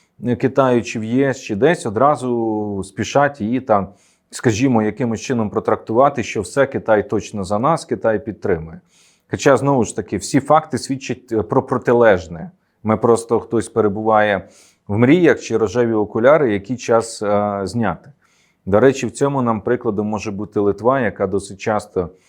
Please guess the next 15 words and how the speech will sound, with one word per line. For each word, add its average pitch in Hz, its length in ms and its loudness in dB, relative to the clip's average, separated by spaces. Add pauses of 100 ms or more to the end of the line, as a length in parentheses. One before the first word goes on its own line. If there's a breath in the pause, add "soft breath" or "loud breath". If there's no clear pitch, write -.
(260 soft breath)
ну, 113 560 0 (340)
е, 98 40 -4
критикує 127 640 -2
багато 104 400 -2
в 95 40 -10
чому 95 420 -4
діючу 110 480 -4
комуністичну 107 760 -6
партію. 98 460 0 (400)
Я 110 140 6
знову 131 260 4
ж - 100 -10
таки 107 180 -4
підкреслюю, 98 640 0
що 98 300 0